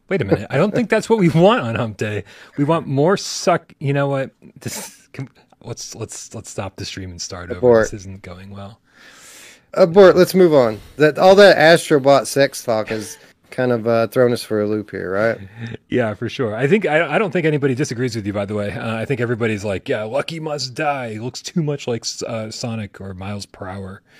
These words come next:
Speaker 1: Uh, needs to die." Um, we got Professor
Speaker 2: We'll
Speaker 1: Lilith
Speaker 2: get
Speaker 1: in the
Speaker 2: to
Speaker 1: chat
Speaker 2: that.
Speaker 1: with the five dollar tip, says, "Vote for your choice in the Discord. We will announce the April tenth and April seventeenth games this Friday before and during the Gamescast."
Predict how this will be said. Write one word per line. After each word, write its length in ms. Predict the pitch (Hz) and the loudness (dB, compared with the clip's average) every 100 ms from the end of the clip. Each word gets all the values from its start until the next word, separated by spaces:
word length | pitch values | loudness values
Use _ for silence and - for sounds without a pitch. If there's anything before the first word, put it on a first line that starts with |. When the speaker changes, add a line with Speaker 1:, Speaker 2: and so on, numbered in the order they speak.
| - _ _ - | -20 _ _ -20
Speaker 1:
Uh, 140 | - 85 | -18 -14
needs 280 | 104 98 - | -14 -14 -14
to 40 | |
die." 420 | 80 90 90 120 - _ _ _ _ _ _ _ | -14 -14 -14 -16 -18 _ _ _ _ _ _ _
Um, 380 | - 90 92 107 _ _ - - _ _ | -16 -14 -14 -16 _ _ -20 -20 _ _
we 120 | 262 | 2
got 140 | 233 180 | 2 2
Professor 300 | 185 202 214 | 2 2 4
Speaker 2:
We'll 60 | |
Speaker 1:
Lilith 140 | 196 - | 4 4
Speaker 2:
get 60 | |
Speaker 1:
in 60 | 185 | 0
the 40 | |
Speaker 2:
to 60 | 185 | 4
Speaker 1:
chat 80 | 170 | 2
Speaker 2:
that. 60 | |
Speaker 1:
with 80 | 147 | 2
the 60 | 131 | 2
five 200 | 190 170 | 4 4
dollar 200 | 175 170 | 2 4
tip, 200 | 202 - | 0 2
says, 180 | 196 147 | 0 2
"Vote 400 | 123 240 - - - | 2 2 2 -8 -8
for 80 | 139 | -4
your 160 | 131 123 | -4 -4
choice 340 | - - - | -6 -8 -8
in 140 | 135 | -6
the 60 | 120 | -6
Discord. 460 | 113 156 - 110 104 | -6 -6 -4 -4 -2
We 80 | |
will 140 | 143 135 | -4 -2
announce 380 | 135 143 170 - | -2 0 -2 -4
the 180 | 151 - | -6 -4
April 300 | 156 160 156 | -4 -4 -8
tenth 300 | - 185 - 139 | -2 -2 -2 -2
and 200 | 196 220 | -2 0
April 280 | 190 202 196 | -2 -2 -2
seventeenth 520 | 202 180 - 226 - | 0 0 -4 -6 -2
games 280 | 147 135 - _ - | -2 -2 -8 _ -18
this 300 | 120 214 - | 0 0 0
Friday 680 | _ 151 269 233 92 - - | _ -2 0 0 -4 -12 -8
before 440 | 123 - 151 165 190 | -8 -6 -2 0 0
and 220 | 160 151 | -2 -2
during 220 | 131 151 | -4 -4
the 100 | 151 | -4
Gamescast." 600 | 160 208 - 92 101 - | -6 -6 -8 -8 -10 -14